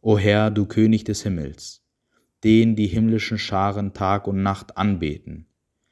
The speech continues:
blicke noch einmal auf unsere Nichtigkeit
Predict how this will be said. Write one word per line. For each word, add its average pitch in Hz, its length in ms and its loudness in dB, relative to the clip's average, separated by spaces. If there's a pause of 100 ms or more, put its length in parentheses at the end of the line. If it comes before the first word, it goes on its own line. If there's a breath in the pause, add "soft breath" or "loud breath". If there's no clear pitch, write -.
(220)
blicke 110 400 4
noch 104 200 -2
einmal 107 560 2
auf 98 180 -6
unsere 95 300 -4
Nichtigkeit 95 840 -6